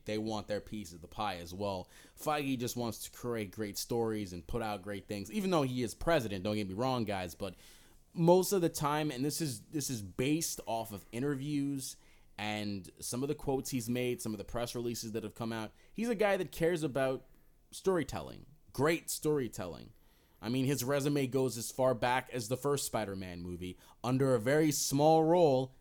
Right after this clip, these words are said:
And the irony about it is he was under Avi Arad, which if you guys are like, "Oh shit," like, yeah, the same dude who pushed Sam Raimi out of the damn door in terms of Spider-Man three.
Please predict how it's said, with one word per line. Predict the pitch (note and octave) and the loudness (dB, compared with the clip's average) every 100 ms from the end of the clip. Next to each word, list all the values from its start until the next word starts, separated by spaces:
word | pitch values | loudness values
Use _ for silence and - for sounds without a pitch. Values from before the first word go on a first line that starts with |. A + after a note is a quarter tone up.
| - | -6
And | G#2+ | -2
the | A#2 | 0
irony | B2 F#3 G3 C3+ | 2 4 6 6
about | A#2 A#2 A2 | 4 4 2
it | G#2+ | 2
is | A#2+ C3 - _ _ _ - - | 0 -2 -8 _ _ _ -20 -14
he | - D3+ | -4 -2
was | C#3 B2+ | -2 0
under | C#3 C#3+ - | 2 2 2
Avi | A2 B2 B2 A#2 | 2 4 4 2
Arad, | G2+ G#2 F#2 C#2 F2 | 2 2 0 -4 -10
which | F2+ F2+ | -12 -10
if | F2+ | -6
you | A#2+ | 0
guys | B2+ B2 A2 | 2 2 2
are | A2+ | 0
like, | A2 G#2+ A2 | 0 -2 -2
"Oh | A2+ | -2
shit," | - - C3 A2 - | -2 0 0 -2 -6
like, | G#2+ G2+ F#2 | -10 -8 -6
yeah, | F#2+ C3 A2+ E2+ - _ - | -2 0 0 -4 -12 _ -10
the | G2 | -6
same | - B2+ C3+ B2+ | 0 2 4 4
dude | C#3 C#3 | 6 4
who | A#2+ A#2+ | 4 6
pushed | - C#3+ - | 6 6 2
Sam | D3 C#3+ C#3 | 0 2 2
Raimi | C#3+ C3+ C#3 - | 4 4 2 0
out | E3 E3 - | 0 0 -2
of | A#2 G2 | -4 -2
the | |
damn | G2 G#2+ G2+ F2+ | -2 -2 -2 -2
door | G2+ G2 F#2+ - - - | 0 0 -4 -10 -12 -8
in | G#2 | -4
terms | A#2 A2+ F#2+ | -2 -2 -4
of | |
Spider-Man | - A2 G2 G2 F2 E2+ | -4 -2 -2 -6 -8 -8
three. | G#2 F2 | -8 -8